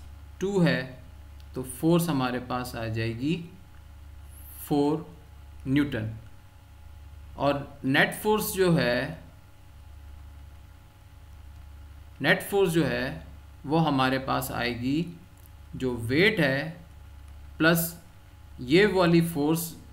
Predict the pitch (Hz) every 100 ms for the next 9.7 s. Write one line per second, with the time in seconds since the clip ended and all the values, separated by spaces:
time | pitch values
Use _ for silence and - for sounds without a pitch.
0 | - 117 139 139 135 135 127 131 143 151
1 | 151 131 120 117 139 170 - - - -
2 | - - - - 131 113 156 170 156 135
3 | 127 120 - - 131 147 190 180 165 151
4 | 165 - - - - - 123 - - -
5 | 165 160 151 135 120 127 - - 127 113
6 | - 165 180 175 135 135 131 - - -
7 | - 123 117 135 156 - 147 143 123 123
8 | 123 123 120 117 117 117 147 160 - 117
9 | 113 117 110 139 151 196